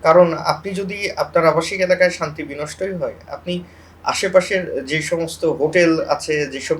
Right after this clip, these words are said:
কথা বললাম, সেগুলো সম্পর্কে আপনি ব্যবস্থা নিচ্ছেন না কেন? Why বারবার শুটিং হাউস? তো এই বিষয়গুলো নিয়ে, হ্যাঁ, এখন আলোচনা হবে, আলোচনা হবে। তো আমরা এই ব্যাপারটাতে, আহ,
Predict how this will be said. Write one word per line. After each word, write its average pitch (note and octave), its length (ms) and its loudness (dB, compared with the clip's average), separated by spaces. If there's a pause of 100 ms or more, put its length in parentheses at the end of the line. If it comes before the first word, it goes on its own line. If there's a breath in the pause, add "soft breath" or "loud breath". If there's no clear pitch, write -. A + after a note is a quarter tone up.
কথা D3 220 -2
বললাম, C#3+ 400 0
সেগুলো E3 300 -4
সম্পর্কে D#3+ 420 -6
আপনি D3 180 -10
ব্যবস্থা B2 380 -2
নিচ্ছেন B2+ 340 -10
না A#2+ 100 -4
কেন? A2 200 -8 (460 loud breath)
Why D#3+ 480 4
বারবার B2 340 -2
শুটিং A#2+ 260 -14 (120)
হাউস? - 360 -16 (1000 loud breath)
তো F3+ 260 4 (440)
এই G3+ 100 0
বিষয়গুলো B3+ 480 0
নিয়ে, C4 160 2
হ্যাঁ, G#3+ 240 2
এখন E3+ 300 -4 (100)
আলোচনা E3+ 440 0
হবে, E3+ 240 -4 (180)
আলোচনা E3+ 320 -8
হবে। E3 240 -8
তো E3 160 -4
আমরা D#3 360 -2 (1160 loud breath)
এই D3+ 100 -4
ব্যাপারটাতে, D#3+ 680 -2
আহ, - 220 -12